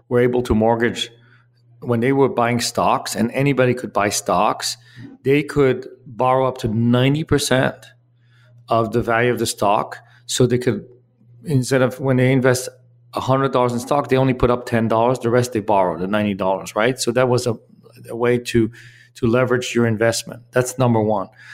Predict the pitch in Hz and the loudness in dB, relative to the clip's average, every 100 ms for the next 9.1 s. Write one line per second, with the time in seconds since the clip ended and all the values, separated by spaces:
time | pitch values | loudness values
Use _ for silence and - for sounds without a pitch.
0 | - - 131 135 233 214 170 - - _ | -8 0 0 2 2 2 2 -6 -20 _
1 | _ _ - 185 196 185 175 160 156 156 | _ _ -2 0 2 0 2 2 2 0
2 | 127 120 - 214 214 139 120 117 113 135 | 0 0 2 0 2 2 2 0 -2 -4
3 | - 165 208 180 - - 143 120 - 117 | 0 0 -2 -2 -4 0 0 0 -2 0
4 | 131 156 - 151 147 98 104 - - _ | 2 2 0 2 2 -2 -6 -12 -16 _
5 | _ _ - _ 135 - 143 127 127 131 | _ _ -20 _ -2 2 2 2 2 0
6 | - 175 139 127 123 - - _ _ _ | 0 0 2 2 0 -8 -20 _ _ _
7 | 131 139 139 - 131 123 127 117 120 120 | 0 2 0 0 0 2 0 2 2 4
8 | 175 127 117 104 101 104 107 127 123 - | 4 2 0 0 2 0 0 0 0 0